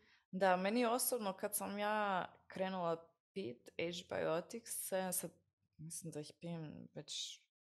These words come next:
četiri, pet mjeseci, nisam sigurna koliko dugo, tak nešto. Mislim da čak i sad već peti mjesec. A, meni je bilo teško reći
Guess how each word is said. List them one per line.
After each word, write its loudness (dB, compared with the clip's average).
četiri, -6
pet -8
mjeseci, -6
nisam -6
sigurna 0
koliko -8
dugo, -4
tak -8
nešto. -6
Mislim -4
da 0
čak -6
i -10
sad -8
već -4
peti -4
mjesec. -10
A, 4
meni 4
je 4
bilo 8
teško 6
reći 6